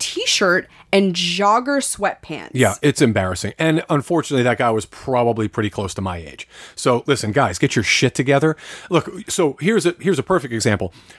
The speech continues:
Speaker 2: I tell you, or I say to you in the morning, "Let's, let's do this. Let's give this a shot." We throw it around like, "All right, fuck it. We're going."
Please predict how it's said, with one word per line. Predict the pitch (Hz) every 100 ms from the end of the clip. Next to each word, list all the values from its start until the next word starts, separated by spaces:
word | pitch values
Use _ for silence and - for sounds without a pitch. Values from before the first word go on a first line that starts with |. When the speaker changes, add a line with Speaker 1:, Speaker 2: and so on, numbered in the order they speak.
| - -
Speaker 2:
I | 185
tell | - 170
you, | 165 147 -
or | 127
I |
say | 123 - 165
to | 135
you | 123
in |
the | 113
morning, | 127 135 113 107 _ -
"Let's, | 175 180 -
let's | 180 -
do | 180 151
this. | 139
Let's | 151 -
give | 143
this | 131
a | 117
shot." | - 127 123
We | 131
throw | - 147 131
it |
around | 127 123 123 123
like, | 127
"All | 170
right, | 127
fuck | 165 -
it. | -
We're | 170
going." | 131 110 87